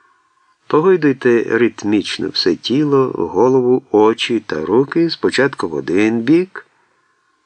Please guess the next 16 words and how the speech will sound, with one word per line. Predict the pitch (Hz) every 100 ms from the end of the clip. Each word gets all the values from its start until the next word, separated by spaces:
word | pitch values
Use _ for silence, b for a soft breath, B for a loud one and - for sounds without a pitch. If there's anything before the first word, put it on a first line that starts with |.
| _ _
потім | - 147 202 196
у | 156
другий. | 92 87 73 76 - - _ _ _ _ _
Наспівуйте | 139 147 - 190 170 156 143
тихесенько | 139 123 123 123 117 110 107 95
вальс, | 76 85 87 87 - - - _ _
погойдуючись | 90 92 92 95 85 85 - - 76
з | 71
одної | 90 87 120 180 135
ноги | 98 90 87
на | 80 78
іншу. | 76 71 73 - - 65 - _ b b b b b b b b b b b b _
Предмети | - 95 95 107 107 110 104 95 80
пропливатимуть | - 95 - 92 87 92 - 82 78 -
перед | - 78 78
очима, | 80 - 147 165 160